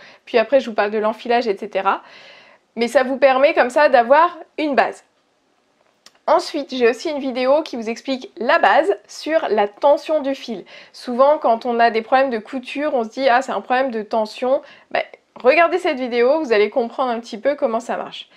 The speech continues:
Le but de tout ça, c'est d'arriver à mieux identifier la source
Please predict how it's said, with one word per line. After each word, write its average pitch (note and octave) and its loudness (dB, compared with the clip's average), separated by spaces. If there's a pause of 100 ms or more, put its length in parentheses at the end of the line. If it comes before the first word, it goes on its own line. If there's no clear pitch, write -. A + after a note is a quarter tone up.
(440)
Le C4+ 2
but D4 2
de D#4 2
tout C4+ -4
ça, B3 -2 (340)
c'est D4 -2
d'arriver C4+ 2
à G#3+ 2
mieux C#4+ 0
identifier C4 -2
la G#3 2
source - -6